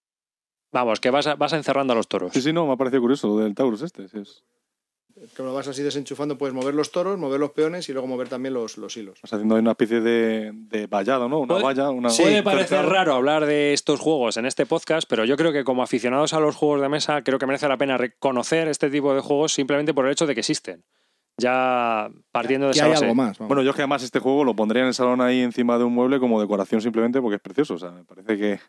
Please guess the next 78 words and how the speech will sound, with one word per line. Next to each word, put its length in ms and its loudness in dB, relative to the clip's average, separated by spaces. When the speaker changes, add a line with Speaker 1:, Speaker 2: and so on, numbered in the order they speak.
Speaker 2:
aunque 220 2
solo 120 4
sea 140 2
por 140 2
eso, 240 -4
es 40 -2
muy 100 4
bonito, 280 0
sí. 160 -16
Tiene 160 -6
una 100 0
caja 240 -2
de 60 -4
madera 360 0
que 60 2
vienen 160 2
todas 140 0
las 80 -4
fichas 260 -2
así 580 -2
metidas 340 0
y 40 -8
tal. 200 -2
Está, 320 -4
está 160 -6
muy 140 -2
bien. 100 -8
Pasa, 200 -2
claro, 280 0
si 420 -14
no 120 -6
está 220 0
disponible 540 0
o 160 -8
está 160 -14
muy 140 -14
caro, 200 -10
pues 160 -14
claro, 200 -20
no 80 -16
vamos 220 -4
a 20 -6
Speaker 3:
En, 60 -4
Speaker 2:
encontrar 200 -2
Speaker 3:
en 60 6
ese 160 4
Speaker 2:
nunca. 60 2
Speaker 3:
en 40 -4
dos 140 0
mil 180 0
diez 180 0
también 280 -2
sacaron 340 -4
un 80 -2
juego 220 0
de 60 0
seiscientos 460 -6
euros, 260 0
¿no? 100 -4
Un, 600 -2
una 140 0
mesa 300 -2
que 140 -4
era 140 -2
de 280 0
Speaker 1:
Algo 260 2
de 80 2
eso 160 0
Speaker 3:
¿cómo 140 2
era? 120 4
Speaker 1:
también. 80 -2
Speaker 3:
¿Cómo 140 0
era? 240 0
Speaker 1:
No, 200 2
no 80 0
me 80 0
acuerdo, 340 0
¿eh? 60 -12